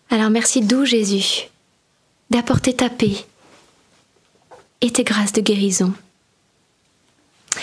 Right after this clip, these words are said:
Et j'ai dans le cœur justement une personne qui a aussi cette même pathologie au niveau des doigts et ça vous a interpellé ce témoignage au niveau des phalanges.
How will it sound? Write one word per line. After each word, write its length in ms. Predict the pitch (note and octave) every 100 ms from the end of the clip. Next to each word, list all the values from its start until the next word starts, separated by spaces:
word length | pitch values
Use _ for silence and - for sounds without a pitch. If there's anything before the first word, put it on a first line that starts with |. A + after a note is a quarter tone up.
| - -
Et 60 |
j'ai 100 | A3
dans 80 | A#3
le 80 | A#3+
cœur 160 | D4 C#4+
justement 340 | A#3+ A#3+ B3
une 220 | - B3+
personne 320 | B3+ - C#4+
qui 160 | C#4+ C4
a 40 |
aussi 200 | A3+ A3+
cette 240 | C#4 B3 B3
même 200 | A#3+ B3+
pathologie 560 | B3+ A#3 A3+ A3 A3
au 80 | A#3+
niveau 280 | A3 A3 B3+
des 160 | C4 G#3
doigts 360 | G3+ G#3+ A#3+
et 160 | A#3 G3+
ça 180 | - G#3+
vous 160 | A3
a 40 | A#3
interpellé 520 | A3+ C4+ - B3 B3+
ce 120 | -
témoignage 540 | A3+ A#3 A3 G#3+ B3 B3
au 60 |
niveau 240 | G#3+ G#3+ A#3
des 100 | A3+
phalanges. 540 | A#3 G#3 G3 A3+ G3